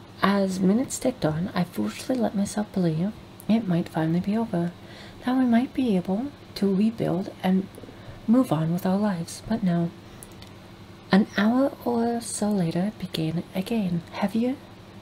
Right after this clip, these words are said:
than I've seen it in some time. Lucy slept through the whole thing, and I didn't have the heart to tell her about it when she woke up.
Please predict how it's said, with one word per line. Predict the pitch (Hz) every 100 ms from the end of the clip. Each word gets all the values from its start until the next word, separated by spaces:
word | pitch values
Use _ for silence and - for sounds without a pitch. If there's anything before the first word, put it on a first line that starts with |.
| - - -
than | - 208 208
I've | 202 196
seen | - 170
it | 175 -
in | 185
some | 190 - 165 160
time. | - 220 180 160 175 - - - - - -
Lucy | - 220 - 277
slept | - 214 208
through | 202
the | 190 202 214 - - -
whole | - 175 170
thing, | - 214 180 175 - - - - - -
and | - 202
I |
didn't | 208 220 302
have | - - 208 214
the | - 208
heart | - 190 190
to | 202
tell | - - 202
her | 160 190 - - - - - -
about | 190 190 175
it | 180
when | 170
she | - 196
woke | 165 143
up. | 202 202